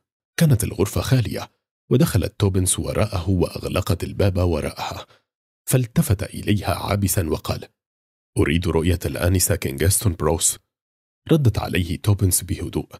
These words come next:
"لست متأكدة تماما من أنك تستطيع ذلك." "اسمعي، من أنت بالله عليك؟" "وكالة التحريات الدولية."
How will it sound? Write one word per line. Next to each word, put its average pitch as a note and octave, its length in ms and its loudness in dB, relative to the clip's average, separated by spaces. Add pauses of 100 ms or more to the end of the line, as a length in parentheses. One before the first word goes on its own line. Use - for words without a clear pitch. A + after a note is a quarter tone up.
(540)
"لست F#3 260 4
متأكدة F2 540 0
تماما F2 580 0
من D#2+ 220 -4
أنك D#2 300 -2
تستطيع F2 680 0
ذلك." - 400 -4 (680)
"اسمعي، D2 420 -2 (480)
من E2+ 160 2
أنت F#2+ 240 0
بالله D#2+ 400 0
عليك؟" - 540 -6 (560)
"وكالة E2 500 -2
التحريات - 680 -4
الدولية." D2 520 -4